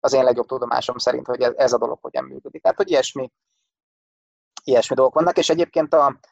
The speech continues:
a nemzetkö-, most ki-, kitérve, hogy már erős fenntartóságról beszélünk, nemzetközileg pedig egyre erősebb a, az akciókutatás, az konvencionálisan ilyen társadalmi ügyekben indult,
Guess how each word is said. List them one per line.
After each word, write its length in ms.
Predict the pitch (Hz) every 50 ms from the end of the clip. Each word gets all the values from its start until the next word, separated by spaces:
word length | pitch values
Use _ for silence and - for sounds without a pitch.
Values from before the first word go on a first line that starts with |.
| _ _ _ _ _ _ _
a 120 | - 123
nemzetkö-, 480 | 120 135 143 151 156 160 156 - 175 156
most 220 | 156 147 - -
ki-, 200 | - - 175 -
kitérve, 400 | - - 170 160 - 156 147 139
hogy 140 | 139 139 135
már 120 | 135 135 139
erős 280 | 147 143 143 135 -
fenntartóságról 720 | - 147 135 139 135 131 - 127 - - 127 120 117 117 110
beszélünk, 580 | 123 123 - - 156 160 160 170 175 170 - _ _ _ _ _ _ _ _ _ _ _
nemzetközileg 920 | _ - 135 139 151 170 170 - - 185 170 180 185 175 180 180 156 - -
pedig 200 | 160 151 143 139
egyre 200 | 160 156 143 143
erősebb 400 | 139 135 135 - - 139 127 127
a, 120 | 135 -
az 140 | - 131 -
akciókutatás, 600 | - - - - 147 135 - - 180 - 175 -
az 100 | - 135
konvencionálisan 880 | - - 175 175 160 147 135 - - 131 131 135 139 143 - - 156 156
ilyen 160 | 147 139 -
társadalmi 540 | - 156 143 - - - 127 123 120 127 123
ügyekben 560 | 123 123 120 123 120 123 127 127 127 120 _ _ _
indult, 440 | _ 135 131 139 - 196 208 202